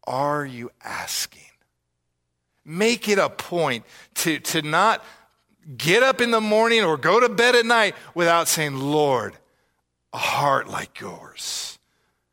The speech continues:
a heart, kindness like yours, more of Christ, less of me." Let's pray.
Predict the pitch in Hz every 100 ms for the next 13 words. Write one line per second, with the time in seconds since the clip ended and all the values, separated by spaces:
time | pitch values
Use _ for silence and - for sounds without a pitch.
0 | _ - - - - - - - - -
1 | _ _ _ _ _ _ - - - 143
2 | 113 - - - - - _ _ - -
3 | 127 123 101 95 - - _ _ _ 131
4 | 135 143 160 160 147 131 - - - 101
5 | 82 - - - - _ _ _ _ -
6 | 113 98 - 110 82 78 69 _ _ _
7 | _ _ _ _ _ 113 - - 78